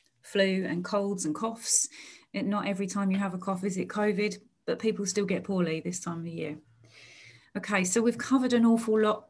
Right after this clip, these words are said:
in the last sort of forty-five minutes. Um, and I'm conscious that we've talked a lot about specific things. So we've talked about N H S app, and we've talked about,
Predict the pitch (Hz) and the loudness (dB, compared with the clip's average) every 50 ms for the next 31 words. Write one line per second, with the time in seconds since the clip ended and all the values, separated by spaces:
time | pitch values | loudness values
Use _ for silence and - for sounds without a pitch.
0 | _ _ _ 190 190 185 185 180 180 180 - 175 190 190 185 180 180 180 - - | _ _ _ 0 2 4 6 6 4 4 2 0 2 4 4 4 4 4 2 0
1 | 196 185 208 185 - 208 202 - - 180 - 202 190 185 180 185 196 208 214 214 | 0 0 -2 0 2 2 2 2 2 0 2 2 2 2 2 0 2 2 2 2
2 | 214 - - - - - - - - - - - _ _ - 190 196 190 190 190 | 0 -2 -4 0 2 2 2 0 -2 -20 -20 -20 _ _ 2 4 4 4 4 4
3 | 190 190 185 180 - - _ _ _ _ _ - 202 202 202 196 202 202 196 - | 4 2 0 -2 -6 -14 _ _ _ _ _ -2 0 0 2 2 2 0 0 4
4 | - 262 254 - - 262 247 - 240 220 - 208 214 - - - 262 233 - - | 4 4 4 4 4 0 2 2 0 0 2 0 -2 0 0 2 2 2 0 -2
5 | 233 220 233 220 - 185 185 196 190 - - - - 196 185 - 185 185 185 180 | -2 -2 0 -2 -2 -2 -2 -2 -2 -2 -2 -2 -2 -2 -2 -2 -2 -4 -4 -6
6 | - - 202 185 170 160 160 160 165 - - 175 165 165 165 170 175 170 175 175 | -4 0 0 0 2 0 -2 -4 -4 -4 -4 -4 -4 -4 0 0 0 0 0 -4
7 | - - - - _ _ _ - 240 202 - - - 180 185 175 180 - 170 180 | -12 -20 -20 -20 _ _ _ 0 0 0 0 0 -4 -2 0 0 0 0 2 2
8 | 180 170 - - 185 180 180 190 - - - - - 175 175 165 165 165 165 - | 2 2 2 -2 -4 -2 -2 -2 -4 -4 -6 -8 -6 -6 -4 -4 -6 -8 -8 -6
9 | - 196 185 180 185 - 185 185 180 170 165 165 - | -4 -4 -4 -4 -6 -8 -8 -6 -6 -4 -4 -6 -8